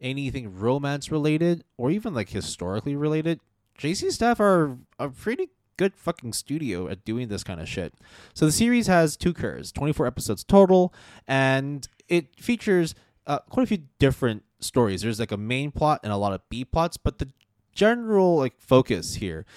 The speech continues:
is about a, uh, a young man named, uh, Banri, Banri Tada, or we just call him Banri for anything. Uh, he gets in, in, into a law school in Tokyo, so he's, uh, moved in from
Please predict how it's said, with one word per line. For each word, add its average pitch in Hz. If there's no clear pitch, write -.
is 117
about 127
a, 107
uh, 98
a 107
young 127
man 110
named, 98
uh, 95
Banri, 98
Banri 131
Tada, 101
or 98
we 107
just -
call 110
him 92
Banri 87
for 85
anything. 82
Uh, 101
he 202
gets 170
in, 147
in, 139
into 113
a 104
law 131
school 101
in 95
Tokyo, 80
so 92
he's, 90
uh, 95
moved 101
in 95
from 87